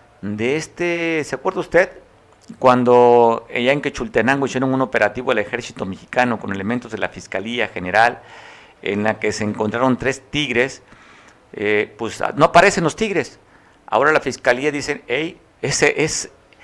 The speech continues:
Esos tigres no los tengo yo. La cadena de custodia se los dimos al gobierno federal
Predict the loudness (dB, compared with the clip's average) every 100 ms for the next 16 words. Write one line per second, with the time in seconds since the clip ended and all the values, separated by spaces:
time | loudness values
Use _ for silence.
0 | -20 -20 _ 4 6 4 4 6 10 10
1 | 10 10 10 8 6 4 4 4 6 2
2 | 0 -4 -2 2 2 4 2 0 -2 -2
3 | 2 2 2 -2 -2 -4 -2 0 2 0
4 | 0 -2 -2 4 6 6